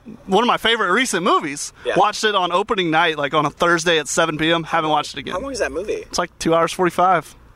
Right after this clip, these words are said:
Speaker 2: I've never seen it.
Speaker 1: It's, yeah, it's
Speaker 2: It's,
Speaker 1: a long time.
Speaker 2: it's,
Speaker 1: It's a
Speaker 2: okay, it's a
Speaker 1: long.
Speaker 2: good one.
Speaker 1: It's, it's great though.
Speaker 2: Okay.
Speaker 1: Oh, it's gr-,
Speaker 2: I need
Speaker 1: I
Speaker 2: to
Speaker 1: love
Speaker 2: watch
Speaker 1: it.
Speaker 2: it.
Speaker 1: I just can't watch it again.
Speaker 2: Yeah.
Speaker 1: 'Cause it's
Speaker 2: Yeah.
Speaker 1: long.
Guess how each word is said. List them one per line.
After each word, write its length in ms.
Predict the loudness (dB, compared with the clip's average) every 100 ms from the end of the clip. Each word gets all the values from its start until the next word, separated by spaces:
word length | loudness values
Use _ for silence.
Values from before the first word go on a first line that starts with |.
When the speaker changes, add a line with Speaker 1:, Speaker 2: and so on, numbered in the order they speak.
| -6 -2
Speaker 2:
I've 120 | -2
never 180 | -4 -4
seen 240 | -6 -6
it. 240 | -10 -12 -14
Speaker 1:
It's, 180 | -14 -4
yeah, 200 | 0 2
it's 80 | 2
Speaker 2:
It's, 40 | 0
Speaker 1:
a 20 |
long 220 | 2 2
time. 160 | 2 0
Speaker 2:
it's, 80 | 0
Speaker 1:
It's 80 | 0
a 40 |
Speaker 2:
okay, 80 | 0
it's 40 | 2
a 60 |
Speaker 1:
long. 220 | 2 2
Speaker 2:
good 120 | -2 -6
one. 100 | -6
Speaker 1:
It's, 140 | -6
it's 140 | -12
great 300 | -10 -10 -10
though. 80 | -8
Speaker 2:
Okay. 340 | -6 -4 -6 -6
Speaker 1:
Oh, 80 | -8
it's 140 | -8 -6
gr-, 80 | -8 -6
Speaker 2:
I 40 | -4
need 80 |
Speaker 1:
I 20 | -2
Speaker 2:
to 60 |
Speaker 1:
love 20 | 0
Speaker 2:
watch 220 | 0 -4
Speaker 1:
it. 80 | -18
Speaker 2:
it. 80 | -12 -10
Speaker 1:
I 80 | -8
just 140 | -6
can't 140 | -6 -6
watch 220 | -8 -12
it 40 | -14
again. 160 | -18 -12
Speaker 2:
Yeah. 160 | -12 -12 -14 -18 -10
Speaker 1:
'Cause 100 | -8
it's 120 | -4
Speaker 2:
Yeah. 60 | 0
Speaker 1:
long. 240 | 2 0